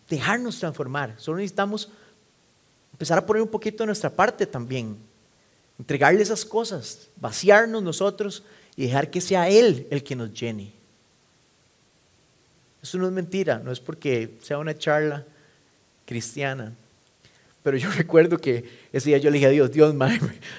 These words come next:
me voy a morir en esta bicicleta, por favor, pedalee usted, mae, pedalee usted porque yo ya no puedo".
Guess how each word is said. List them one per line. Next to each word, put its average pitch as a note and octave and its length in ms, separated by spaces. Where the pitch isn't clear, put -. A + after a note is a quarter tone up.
me C#3 100
voy C#3+ 100
a D#3 40
morir C#3+ 280
en D3+ 80
esta C3 180
bicicleta, D3 600
por C#3 100
favor, C3+ 280
pedalee D#3+ 420
usted, F#3+ 340
mae, F#3+ 240
pedalee D3+ 340
usted F#3 240
porque F3+ 240
yo C3+ 120
ya E3+ 140
no F3+ 160
puedo". F#3 440